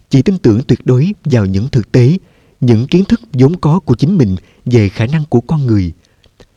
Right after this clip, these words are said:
Nhưng thật đáng tiếc, tất cả chúng ta thường không muốn tiếp nhận những điều mà chúng ta chưa hề trải qua,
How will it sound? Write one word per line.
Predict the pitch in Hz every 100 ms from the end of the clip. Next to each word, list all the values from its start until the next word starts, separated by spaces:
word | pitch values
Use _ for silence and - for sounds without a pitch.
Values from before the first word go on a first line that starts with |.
| _ _
Nhưng | 131 131 120 113
thật | 131 -
đáng | 107 120
tiếc, | - 160 - - - _ _ _
tất | - -
cả | 110
chúng | 139 170
ta | 147 127
thường | - 127 101 90
không | - 151
muốn | 147
tiếp | 180 -
nhận | 117 98 95
những | 110 104
điều | 135 101 90 - _
mà | - 147
chúng | 185
ta | 196 156 -
chưa | 190
hề | 165 120 95
trải | - 101
qua, | - 147 131